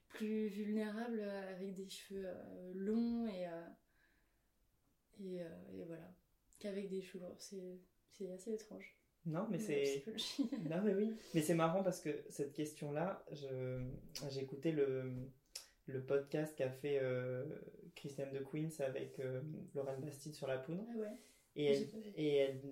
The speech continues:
Speaker 2: disait, parce qu'elle s'est coupé les cheveux entre ces deux albums, et elle disait, c'est marrant parce que c'est la première question quand je suis en France, c'est la première question qu'on m'a posée. C'est-à-dire, euh,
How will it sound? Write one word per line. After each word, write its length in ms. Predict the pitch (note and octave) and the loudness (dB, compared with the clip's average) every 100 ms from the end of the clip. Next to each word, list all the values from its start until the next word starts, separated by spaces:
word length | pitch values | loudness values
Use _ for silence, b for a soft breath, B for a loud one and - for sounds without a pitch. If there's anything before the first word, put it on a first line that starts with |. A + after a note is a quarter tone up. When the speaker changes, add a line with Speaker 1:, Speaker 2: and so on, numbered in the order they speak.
| C3 | -8
Speaker 2:
disait, 260 | C#3 D3+ | -2 0
parce 120 | E3 D3 | 0 0
qu'elle 100 | C3 | -2
s'est 100 | C3 | -2
coupé 180 | - | 0
les 100 | C3 | 0
cheveux 280 | B2+ D3 C#3+ | 0 0 2
entre 380 | B2+ B2+ - B2+ B2+ | 2 0 -2 -4 -2
ces 120 | C3 | -4
deux 200 | B2+ B2+ | -2 0
albums, 400 | B2+ C3+ F#3+ A3 b b b C#3+ | 2 2 2 -2 b b b 6
et 80 | C#3 | 6
elle 60 | |
disait, 120 | C#3+ | 6
c'est 140 | F3+ D3 | 2 4
marrant 180 | C3 D#3+ | 4 4
parce 140 | F3+ | 2
que 80 | D#3 | 0
c'est 100 | C3+ | 4
la 120 | B2+ | 4
première 400 | - D#3 D3+ D3+ | 2 2 2 2
question 260 | D3+ - E3+ | -4 -2 0
quand 160 | C#3+ | 0
je 80 | C3+ | 0
suis 80 | C#3+ | 0
en 100 | B2+ | 0
France, 260 | - E3+ E3 | 0 -2 0
c'est 40 | |
la 60 | B2+ | 0
première 220 | C#3+ D#3 | -2 -6
question 200 | - D#3+ | -6 -2
qu'on 80 | C#3+ | 0
m'a 120 | C3+ | 2
posée. 360 | C#3 C3 B2+ - | 4 2 0 -6
C'est-à-dire, 200 | C3+ | -6
euh, 100 | C#3 | -4